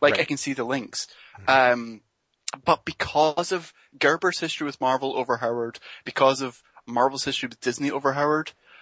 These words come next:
Speaker 1: um, it left a really bad taste in my mouth.
Speaker 2: Mm.
Speaker 1: I, I, and I can't explain it more than that. I kind of wish they hadn't done it.
Speaker 2: Mm.
Speaker 1: I, I, they have every right to do it.
Speaker 2: Mm-hmm.
Speaker 1: They have every right to do it. I just kind of wish they hadn't.
Speaker 2: Mm.
Speaker 1: And I think it came from a place of love.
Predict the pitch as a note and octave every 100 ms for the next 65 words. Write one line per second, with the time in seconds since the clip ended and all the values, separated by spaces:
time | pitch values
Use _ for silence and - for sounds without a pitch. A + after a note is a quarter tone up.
0 | - _ C#3 C3+ B2+ A#2 A#2 A2+ A2 _
1 | _ _ _ _ _ _ _ _ _ G3+
2 | G#3 - F3 F#3+ F#3+ F#3+ G#3 F#3+ F#3 A3
3 | - A#3+ A#2 - - _ _ G#2 C3 D3
4 | - D#3+ C3 E3 D#3+ - D#3+ D#3+ - _
5 | - - - D3 D3 B2 C3+ D3+ C#3+ A2
6 | G2 - C3 - - D3+ D3+ D3 - C#3+
7 | C3+ C3 A#2 D#3+ D3+ - _ _ - A2+
8 | D#3 C#3 D3+ C#3+ _ - _ D3+ F3+ F3+
9 | - F3 F#3 F#3 F3 D#3+ D3 A#3+ C#3+ -
10 | - _ B2 C#3 D#3+ C#3 - D3 D3+ D3+
11 | C#3+ B2 A2+ G2+ - - - - C3 _
12 | C#3+ - - C3+ A#2+ B2 - A#2 - G#2+
13 | - _ - _ - F3 E3+ G3 F#3 F3+
14 | - D3+ E3 D3 B2+ - A#2+ A2+ B2 A#2+
15 | - -